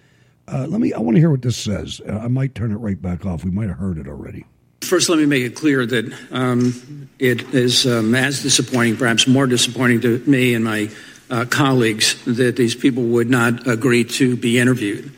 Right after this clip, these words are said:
Speaker 2: Um, you know, some of them had a lot to say publicly, but they refused to, um, uh, be interviewed by our folks.
Speaker 1: That's all those people I just listed, right? So I'm, I'm good. I don't know why that said played on there. I must have,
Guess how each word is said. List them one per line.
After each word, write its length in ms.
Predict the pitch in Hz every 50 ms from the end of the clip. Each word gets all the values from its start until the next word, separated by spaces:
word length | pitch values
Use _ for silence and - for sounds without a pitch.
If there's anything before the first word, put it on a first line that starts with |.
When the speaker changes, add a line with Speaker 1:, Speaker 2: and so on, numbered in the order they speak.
| - - - - - - _ _ _ -
Speaker 2:
Um, 760 | 117 113 117 113 113 113 110 107 110 - - - - - - - - -
you 80 | 131 120
know, 120 | 127 127
some 220 | 123 - 160 139 143
of 120 | 139 120
them 240 | 127 123 123 110 107
had 280 | 110 127 107 107 110
a 40 | 117
lot 280 | 104 117 117 117 113 -
to 60 | -
say 200 | - - 123 113
publicly, 540 | 107 - 151 139 120 123 107 - 117 104 101
but 160 | 101 113 107
they 180 | - 135 110 104
refused 540 | 107 104 - - 127 117 110 110 - -
to, 260 | - 120 113 107 113 110
um, 260 | 101 98 110 113 - - - - - - - - _ _ _ _ _
uh, 200 | - 113 113 113
be 160 | 107 131 135
interviewed 420 | 131 139 135 117 123 120 117 107 110
by 240 | 131 113 110 110 117
our 160 | 110 107 104
folks. 640 | - - - 143 135 117 101 - - - - - - - _ _ _
Speaker 1:
That's 260 | 113 120 135 170 - -
all 160 | 196 180 175
those 200 | 175 160 147 -
people 360 | - 156 151 143 - 220 113
I 80 | 113 110
just 280 | 110 107 107 101 - 113
listed, 380 | 107 101 95 - - - - - _ _ _ _ _ _ _ _ _ _ _ _ _ _ _ _ _
right? 260 | - 82 92 95 -
So 140 | - - 110
I'm, 180 | 113 123 131 123 135
I'm 180 | 127 123 113
good. 220 | 104 123 113 101 95
I 80 | 110
don't 140 | 135 156 127
know 60 | 107
why 160 | 107 120 127 123
that 180 | 120 110 -
said 240 | - 101 95 85 71
played 320 | - 101 113 104 98 87 -
on 100 | - 69
there. 140 | 73 76 78
I 40 | 90
must 200 | 95 98 - -
have, 140 | 90 -